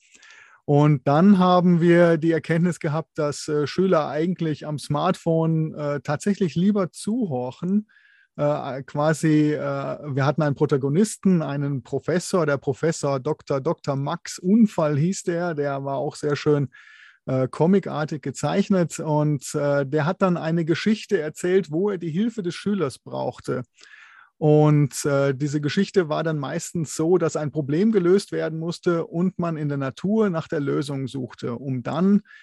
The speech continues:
in einem Experiment festzustellen, funktioniert das und ist die dann Natur da wirklich geeignet oder nicht? Und, äh, eine weitere Erkenntnis war, dass, äh,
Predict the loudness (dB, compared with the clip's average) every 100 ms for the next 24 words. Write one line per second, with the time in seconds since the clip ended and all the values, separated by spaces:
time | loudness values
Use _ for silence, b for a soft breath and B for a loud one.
0 | B 0 0 0 -4 -2 2 2 2 0
1 | 0 -6 -2 0 0 0 -2 -6 -6 -6
2 | -4 0 2 2 2 2 -2 -8 -8 -8
3 | -10 -6 -4 -2 0 0 0 -2 0 -2
4 | 4 4 4 0 -2 -6 -8 -8 -6 -4
5 | -6 -4 -4 -4 -4 -6 -14 -20 b b
6 | b b b b b b _ 2 6 6
7 | 6 4 0 2 2 2 2 2 2 0
8 | -2 -2 0 0 -2 -2 -2 -2 -8 _
9 | -6 0 0 0 -6 -6 -2 0 0 0